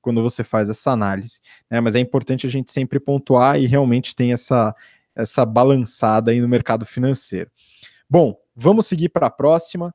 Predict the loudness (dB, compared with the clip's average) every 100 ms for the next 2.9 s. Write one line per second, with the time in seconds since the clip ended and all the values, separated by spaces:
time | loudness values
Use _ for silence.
0 | _ _ _ _ -4 -4 -2 -4 -4 -4
1 | -6 -6 -6 -4 -6 -6 -8 -8 -10 -8
2 | -8 -8 -12 -10 -8 -8 -6 -4 -6